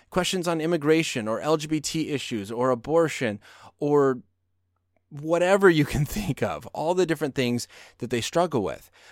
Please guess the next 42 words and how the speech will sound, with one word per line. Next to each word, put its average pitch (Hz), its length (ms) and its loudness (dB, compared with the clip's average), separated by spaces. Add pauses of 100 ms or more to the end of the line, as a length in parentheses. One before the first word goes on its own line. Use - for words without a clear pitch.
But 170 160 4
oftentimes, 147 720 -4
if 127 120 -6
we 131 100 0
do 143 180 -2
not 180 220 -2
take 156 200 -4
a 123 60 -4
step - 400 -4
back, 123 540 0 (380)
if 143 180 -4
we 143 140 2
do 151 180 0
not 156 280 0
look 135 400 2
at 127 180 -4
worldview 131 560 -2
differences, 117 500 -4
if 107 140 -10
we 123 60 -2
don't 147 240 -2
try 165 200 -2
to 156 140 0
understand 139 760 -2 (300)
the 131 120 0
assumptions 120 840 -2
and 123 160 -8
try 143 180 -4
to - 160 -4
understand 131 640 -4 (240)
the - 80 -4
presuppositions 143 960 -2
that 120 140 -4
ha-, - 120 -14
people 147 300 -6
have 143 320 -6
when 117 100 -2
they 107 80 -4
come 233 400 -2
to - 140 -10
the 110 80 -4
conversation, 95 760 -8